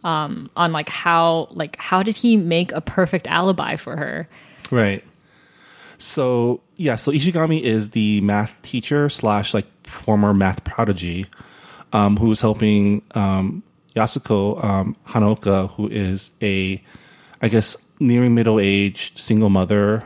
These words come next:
Speaker 2: um, who is, works at a bento box, like, a lunchbox store
Speaker 1: Mm-hmm.
Speaker 2: with her teenage daughter. Um, and then I, yeah, and then, uh, because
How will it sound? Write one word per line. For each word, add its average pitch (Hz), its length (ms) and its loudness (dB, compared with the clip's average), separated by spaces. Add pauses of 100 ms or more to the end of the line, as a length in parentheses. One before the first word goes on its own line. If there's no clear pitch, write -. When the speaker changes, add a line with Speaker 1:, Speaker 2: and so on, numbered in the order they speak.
(120)
Speaker 2:
um, 95 300 0
who 101 300 -4
is, 101 400 -4
works 113 200 0
at 110 100 4
a 98 180 0 (100)
bento 107 240 2
box, - 480 -6
like, 104 120 -4
a 101 40 0
lunchbox 98 460 0
store - 340 -4 (260)
Speaker 1:
Mm-hmm. 196 200 0 (240)
Speaker 2:
with 101 160 0
her 90 240 2 (140)
teenage 95 300 2
daughter. 90 380 -2 (680)
Um, 95 400 0
and 107 200 -2
then 98 540 0 (480)
I, 104 220 0 (260)
yeah, 143 240 -2
and 120 160 0
then, 113 400 0 (960)
uh, 107 160 2
because 107 560 0